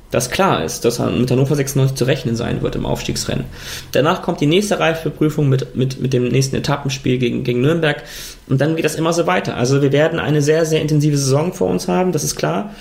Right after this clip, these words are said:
aber der Fokus jetzt auf Regensburg muss ganz klar lauten,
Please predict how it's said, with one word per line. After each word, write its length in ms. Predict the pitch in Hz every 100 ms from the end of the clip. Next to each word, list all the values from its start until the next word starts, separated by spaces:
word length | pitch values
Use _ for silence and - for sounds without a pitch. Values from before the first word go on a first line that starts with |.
| - - - -
aber 160 | 131 127
der 100 | 123
Fokus 380 | 156 160 143 139
jetzt 140 | 135
auf 180 | 135 147
Regensburg 580 | 175 135 - - - - - - - - - - - - -
muss 160 | 135 -
ganz 240 | 135 139
klar 140 | 143 123
lauten, 480 | 127 151 151 156